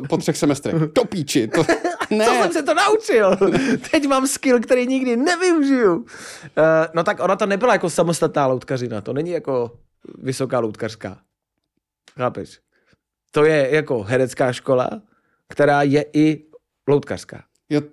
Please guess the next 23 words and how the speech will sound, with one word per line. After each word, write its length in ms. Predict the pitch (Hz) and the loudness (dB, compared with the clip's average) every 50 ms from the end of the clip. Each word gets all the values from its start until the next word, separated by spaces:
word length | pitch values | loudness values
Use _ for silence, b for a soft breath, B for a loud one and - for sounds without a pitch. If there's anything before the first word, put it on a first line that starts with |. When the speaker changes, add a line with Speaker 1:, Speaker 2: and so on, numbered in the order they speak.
| _ _ | _ _
Speaker 1:
takhle. 580 | - 123 - - - 180 160 147 139 123 117 113 | -6 -6 -6 -4 0 2 2 4 4 2 0 -2
Tak 140 | - 139 147 | -4 -2 -2
já 60 | 147 | -2
jsem 80 | 143 - 160 | 0 0 0
Speaker 2:
Takhle. 60 | 160 | 2
Speaker 1:
si 20 | |
to 160 | 190 190 - | 2 2 2
celou 180 | - 180 175 170 | 2 4 4 2
představoval 400 | 160 - 156 - 180 165 165 165 - | 2 0 -4 -2 2 2 2 2 0
úplně 300 | 170 - 170 165 151 143 | -2 0 2 4 4 4
jinak. 200 | 131 120 107 135 | 4 2 2 2
Speaker 2:
Ne. 600 | 135 127 123 123 131 139 143 151 151 151 147 - - _ _ _ _ _ _ _ _ _ _ _ - | 0 0 0 0 0 0 0 0 0 -2 -2 -4 -8 _ _ _ _ _ _ _ _ _ _ _ 0
Speaker 1:
No, 140 | 247 247 - - | 0 0 0 0
nicméně, 500 | 226 220 - 214 165 135 120 117 127 156 | 0 0 0 2 2 2 2 2 2 2
Speaker 2:
Ano. 300 | 156 156 139 113 117 151 b b b b b b b b b | 2 0 0 0 -2 -6 b b b b b b b b b
Speaker 1:
proč 320 | - 170 196 190 - - - - - | 0 0 0 0 -2 -6 -10 -10 -4
jsem 240 | - 175 165 160 | 0 0 2 2
o 80 | - 147 | 2 0
tom 140 | - 165 156 | 0 0 0
chtěl 200 | 147 - 180 156 | 2 2 2 2
mluvit? 420 | 131 113 104 110 120 - - - | 2 2 2 0 0 0 -2 -2
Protože, 400 | - 170 196 196 226 196 143 147 | -2 0 0 2 0 2 2 2
eh, 220 | 123 127 139 156 | 2 2 2 -2